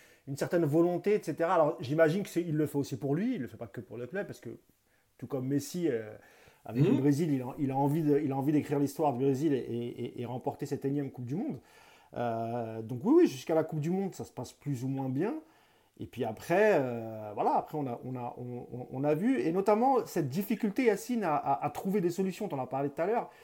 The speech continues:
Speaker 1: mais c'est vrai que t'as des joueurs qui sont disponibles sur le banc, des jeunes, euh, pour parler un peu des jeunes, des, des, des gens comme, euh, Ekitike, euh, Garbi, des, des,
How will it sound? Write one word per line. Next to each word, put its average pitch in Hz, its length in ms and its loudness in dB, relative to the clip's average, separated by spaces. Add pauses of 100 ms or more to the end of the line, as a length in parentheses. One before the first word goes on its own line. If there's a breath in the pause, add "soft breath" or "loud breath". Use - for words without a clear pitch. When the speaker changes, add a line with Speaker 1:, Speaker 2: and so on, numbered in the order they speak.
(400 loud breath)
Speaker 1:
mais 139 120 0
c'est 170 140 2
vrai 247 180 4
que 143 640 6
t'as 160 120 4
des 175 120 6
joueurs 240 160 4
qui - 60 -14
sont 196 100 -2
disponibles 185 300 -2
sur 175 120 -2
le 170 120 4
banc, 180 200 0
des 160 160 2
jeunes, 202 280 2
euh, 127 460 -4
pour - 160 -20
parler 135 200 2
un 131 60 -4
peu 131 100 -6
des 131 140 -2
jeunes, 185 180 -2
des, 131 140 -2
des, 113 140 -4
des 113 180 -6
gens 123 140 -12
comme, 113 180 -8
euh, 110 180 -10
Ekitike, - 420 -14
euh, 127 480 -2
Garbi, 107 460 -8
des, 117 140 -6
des, 104 160 -12